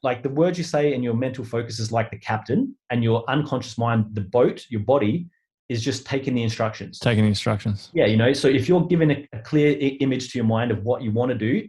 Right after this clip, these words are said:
Speaker 1: and it feels good and, you know, you, you are congruent about it, it knows what to do. But if you're sending mixed signals of, "Don't do this," you give a green light, red light, and then you feel
Speaker 2: Mm-hmm.
Speaker 1: good, but you feel bad,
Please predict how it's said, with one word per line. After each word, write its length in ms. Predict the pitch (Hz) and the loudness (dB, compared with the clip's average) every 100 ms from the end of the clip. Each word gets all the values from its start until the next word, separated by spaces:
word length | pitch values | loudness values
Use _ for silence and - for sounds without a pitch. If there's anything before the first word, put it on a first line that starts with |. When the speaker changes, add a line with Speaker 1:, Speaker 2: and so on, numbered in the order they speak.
| - | -6
Speaker 1:
and 120 | 113 | -6
it 120 | 110 | -6
feels 260 | - 151 156 | 2 4 4
good 360 | 147 151 151 - _ _ _ - | 2 2 0 -4 _ _ _ -6
and, 380 | 110 110 107 107 _ | -2 0 -2 -6 _
you 80 | 113 | -4
know, 100 | 104 104 107 110 _ | -4 -4 -10 -20 _
you, 300 | 117 117 120 | -2 0 0
you 220 | 120 110 107 113 | 0 0 0 -8
are 80 | |
congruent 340 | 110 113 127 151 | -2 0 2 2
about 220 | 104 90 | 0 0
it, 160 | 160 170 _ _ | -2 -2 _ _
it 60 | 131 | -2
knows 220 | 139 131 | 0 2
what 120 | 120 | 0
to 80 | - | -2
do. 180 | 110 95 - - | -4 -4 -10 -6
But 80 | 117 | -2
if 60 | |
you're 60 | 165 | 0
sending 300 | 180 185 143 | 2 4 4
mixed 180 | 143 - | 2 0
signals 300 | 131 143 113 | 2 2 2
of, 120 | 110 _ _ - | -2 _ _ 2
"Don't 180 | 151 151 | 2 4
do 140 | 139 | 4
this," 260 | 135 143 127 | 4 2 0
you 60 | |
give 120 | 113 | -4
a 40 | 117 | -4
green 260 | 117 139 | 0 2
light, 220 | 139 135 131 | 2 0 0
red 160 | 127 | 0
light, 300 | 127 123 123 - _ 117 | 0 0 -2 -10 _ -6
and 120 | 113 | -4
then 260 | 120 117 120 | -2 -6 -6
you 100 | 117 | -4
feel 220 | 117 127 | 4 4
Speaker 2:
Mm-hmm. 80 | - | 4
Speaker 1:
good, 140 | 143 | 0
but 100 | 135 | -4
you 60 | 110 | -6
feel 200 | 131 135 | -2 0
bad, 380 | 131 123 127 | 2 0 -2